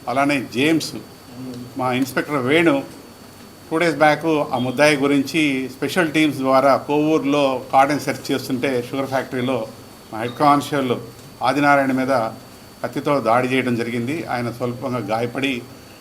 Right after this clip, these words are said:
వెంబడే వేణు పక్కనే ఉండటం వల్ల ఫైర్ ఓపెన్ చేయడం వల్ల ఆపాదయం నుంచి ఆయన కాపాడారు. వెంబడే గాయపడిన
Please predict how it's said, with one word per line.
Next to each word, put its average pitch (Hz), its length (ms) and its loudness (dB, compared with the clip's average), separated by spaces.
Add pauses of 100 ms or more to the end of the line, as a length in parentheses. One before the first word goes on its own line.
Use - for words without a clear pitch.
(320)
వెంబడే 135 320 0
వేణు 135 600 2
పక్కనే 139 260 0
ఉండటం 131 300 0
వల్ల 131 180 2 (1160)
ఫైర్ 143 200 4
ఓపెన్ 139 320 2
చేయడం 123 280 0
వల్ల 139 140 2 (480)
ఆపాదయం 135 500 2
నుంచి 131 220 -2
ఆయన 117 220 0
కాపాడారు. 120 460 2 (440)
వెంబడే 143 280 0 (100)
గాయపడిన 139 460 2